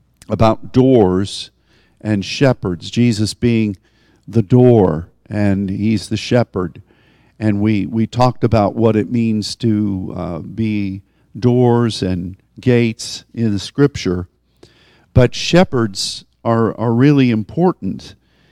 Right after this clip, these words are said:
in the aspect of walking with Jesus, him being the door, him being the great shepherd, us being shepherds under him, leading the sheep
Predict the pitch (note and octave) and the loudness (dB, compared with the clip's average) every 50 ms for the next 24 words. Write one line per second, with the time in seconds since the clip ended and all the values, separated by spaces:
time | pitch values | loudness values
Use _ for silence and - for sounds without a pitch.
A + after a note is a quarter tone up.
0 | _ _ _ _ _ - B2 B2 B2 A#2 A2+ A2+ A2 A2 - - A#2+ A2 G#2+ G#2 | _ _ _ _ _ 0 2 2 4 2 0 -2 -4 -4 -4 -2 0 0 0 0
1 | G#2 A2 - - G#2 A#2 B2 C3+ - - - A2+ G#2 G#2 G2+ - _ - G#2+ F#2+ | -2 -4 -4 -2 0 0 0 0 0 -2 -2 0 0 0 0 -2 _ 0 2 2
2 | G#2 G2+ F#2 F#2+ G2+ F#2+ F2+ F#2 G#2 G#2 G#2+ A2 - C3+ C3+ C3+ C3 C#3 D3 C#3 | 2 2 0 -4 -8 -10 -6 -2 0 0 0 0 0 0 0 2 2 2 0 -2
3 | _ - A#2 A2+ G#2 G2 F2 G2 G2+ G#2 G#2 - - - - G2+ A#2 B2 C3 C3+ | _ -4 -4 -2 -2 -2 -2 0 0 0 0 -2 -8 -10 -6 0 2 2 2 2
4 | B2+ C3 C3 B2+ B2 A#2+ A#2+ A#2+ B2 G#2+ A2 A2 G2 F#2+ G2 G2+ G2+ G2+ G2+ A#2+ | 2 2 2 2 2 0 0 0 -2 0 0 0 2 2 2 2 0 -2 -2 0
5 | B2 C3 B2+ A#2 C3 B2+ B2 A#2+ A#2 G#2+ G2+ A#2 A2+ A2+ - - - - A2 G#2 | 0 0 0 0 0 0 0 0 -2 -2 0 0 0 -2 -2 -4 -6 -6 -4 -4
6 | F#2+ - A2 A2 A2 - - - A#2+ A#2 A#2 - - - B2+ A#2+ A2+ A#2 G#2+ - | -4 -4 -4 -4 -4 -4 -4 -2 0 0 0 -2 -4 -4 -2 -2 -2 -4 -6 -6
7 | - - A#2+ A2+ - G#2+ A#2 A2 G#2+ A#2 A2+ A#2+ A#2 G#2+ A2 G#2 G#2 G2+ G#2 G2 | -4 -2 -2 -2 -2 -4 -6 -4 -2 0 0 0 0 -2 -4 -4 -4 -6 -6 -6
8 | F#2+ F#2+ - - _ _ _ _ _ _ _ _ _ _ _ _ - G#2 A2+ C3 | -8 -10 -12 -14 _ _ _ _ _ _ _ _ _ _ _ _ -4 0 2 4
9 | C#3 D3 D3+ C#3+ C#3+ C#3 C#3 C3+ C3 B2 B2+ A2+ - - - B2+ A#2 A2+ A#2 - | 4 4 6 4 4 2 2 0 0 0 0 0 -2 -2 -4 -2 -2 -2 -4 -4
10 | - | -8